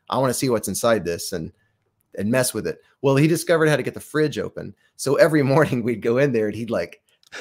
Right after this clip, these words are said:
be helping himself to whatever he wants. So we literally found, like, this cable lock, and we adhered it with, like, industrial grade adhesive to the door and the,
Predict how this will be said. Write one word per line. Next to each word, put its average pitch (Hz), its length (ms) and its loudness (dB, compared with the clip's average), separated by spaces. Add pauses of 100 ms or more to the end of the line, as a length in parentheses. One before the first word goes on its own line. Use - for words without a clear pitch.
be 117 100 0
helping 131 280 0
himself 160 420 4
to 110 100 -4
whatever 113 300 0
he 147 80 -2
wants. 185 380 2 (480)
So - 220 -2
we 147 160 0
literally 165 640 -2 (100)
found, 139 240 0
like, 123 180 -6
this 110 180 -10
cable 131 440 -4
lock, 85 340 -8 (220)
and 104 340 -10 (180)
we 123 380 -10 (640)
adhered 147 480 0
it 120 120 -4
with, 117 160 -10
like, 110 200 -6
industrial 117 460 -4
grade 101 400 -8 (140)
adhesive 107 680 -10
to 127 120 -8
the 98 100 -10
door 107 480 -4
and 104 220 -8
the, 90 260 -8